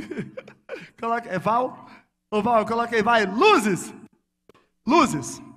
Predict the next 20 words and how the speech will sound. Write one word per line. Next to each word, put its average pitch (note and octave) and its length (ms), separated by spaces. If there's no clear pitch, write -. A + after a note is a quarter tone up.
Legal. F#3 520
Agora E3+ 220
é - 20
o - 20
seguinte, G3+ 500
você G#3+ 140
vai A#3+ 140
colocar A#3 340
a G#3+ 40
mão G3+ 160
na F#3+ 120
sua A#3 240
boca F#3+ 400
agora. D#3+ 420
Colocar F3+ 260
a E3 60
mão E3 160
na D#3 80
sua - 180
boca. D#3+ 420